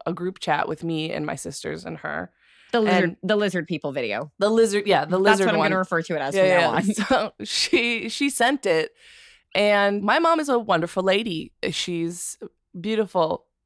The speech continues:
Speaker 1: uh, intelligent, funny, all of those things. And then she goes and sends this. I started watching it. I was like, "Mom, no, <laughs> what are you doing?"
Speaker 2: Well, my mom also sent me a covid-related video at the beginning. It was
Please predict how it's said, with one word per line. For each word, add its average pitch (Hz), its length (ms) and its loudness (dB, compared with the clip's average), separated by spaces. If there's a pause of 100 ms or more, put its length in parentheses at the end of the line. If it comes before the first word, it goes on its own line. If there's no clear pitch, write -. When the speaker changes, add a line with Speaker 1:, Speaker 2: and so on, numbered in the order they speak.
(120)
Speaker 1:
uh, 180 220 0
intelligent, 185 640 0
funny, 185 380 0
all 180 200 4
of 190 100 -6
those 185 200 2
things. 165 360 0
And 175 180 -2
then 180 200 0
she 202 240 -6
goes 185 240 2
and 190 100 -4
sends 185 320 -2
this. 170 420 2
I 180 60 2
started 208 240 2
watching 190 380 2
it. 165 80 0
I 160 80 2
was 160 160 -6
like, 156 240 -2 (800)
"Mom, 302 240 2
no, 349 1400 2
<laughs> - 40 -
what 277 240 4
are 339 40 -4
you 302 240 -8
doing?" 240 1120 4
Speaker 2:
Well, 269 120 4
my 269 140 2
mom 330 260 0
also 277 260 0
sent 269 200 -4
me 220 120 0
a 196 60 0
covid-related 175 720 -2
video 160 280 0
at 156 100 -2
the 160 80 -4
beginning. 165 560 -2
It 220 140 2
was 226 160 -2